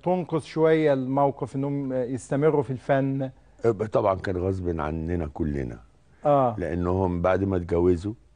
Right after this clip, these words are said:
Speaker 2: مش الجواز اللي منعهم صراحة، لكن الخلفة.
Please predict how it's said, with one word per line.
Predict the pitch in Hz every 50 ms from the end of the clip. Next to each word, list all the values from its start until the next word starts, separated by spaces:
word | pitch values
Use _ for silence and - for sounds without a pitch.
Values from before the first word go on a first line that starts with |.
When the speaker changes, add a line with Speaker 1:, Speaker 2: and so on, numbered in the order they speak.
| _ _ _ -
Speaker 2:
مش | 95 95 -
الجواز | 104 95 87 98 107 113 101 85 80
اللي | 73 69
منعهم | 65 71 71 71 71 71 69 69
صراحة، | - 73 73 76 76 - - 73 -
لكن | 78 76 78 78 76 - 82 78 80
الخلفة. | 78 - - - 113 101 80 - - -